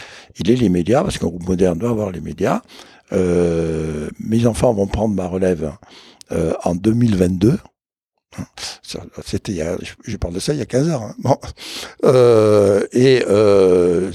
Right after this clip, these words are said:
la part de Yannick, parce que c'est ce qui l'intéresse, euh, c'est un producteur, il a, il est très jeune, il a vingt-sept ans, mais il a déjà produit sept films, et cetera. Il m'a dit, « Mais moi j'ai besoin de toi, d-, d'abord pour que tu me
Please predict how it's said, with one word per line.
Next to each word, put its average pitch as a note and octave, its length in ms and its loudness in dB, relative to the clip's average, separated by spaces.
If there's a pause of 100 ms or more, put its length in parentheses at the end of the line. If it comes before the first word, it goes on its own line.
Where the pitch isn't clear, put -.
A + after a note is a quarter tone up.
(280)
la G2 100 -4
part B2+ 220 0
de G2+ 80 -4
Yannick, F2+ 400 -2
parce - 160 -6
que - 80 -14
c'est - 120 -8
ce - 80 -6
qui F2+ 140 -4
l'intéresse, E2 560 -2 (480)
euh, E2 100 2
c'est - 200 -6
un - 40 -8
producteur, D#2+ 540 -4
il D#2 220 -2
a, D2+ 80 -4
il D#2+ 120 -2
est D2+ 100 -8
très - 180 -2
jeune, A2 260 0
il A2+ 100 0
a D#2+ 60 0
vingt-sept E2+ 320 -2
ans, F#2 80 0
mais C3+ 100 -4
il G#2 60 -6
a F2+ 60 4
déjà E2+ 200 -6
produit D#2 300 -8
sept - 240 -4
films, G2+ 220 -4
et F2 80 -8
cetera. C#3+ 400 -4 (480)
Il F#2 100 0
m'a F#2 80 6
dit, « D3 160 4
Mais C3 140 4
moi D3 160 4
j'ai B2+ 100 -2
besoin G2 280 0
de E2 120 -4
toi, G#3+ 360 2
d-, F#2 200 -4
d'abord F#2+ 320 0
pour - 180 0
que - 140 -16
tu E2 200 -14
me E2 80 -10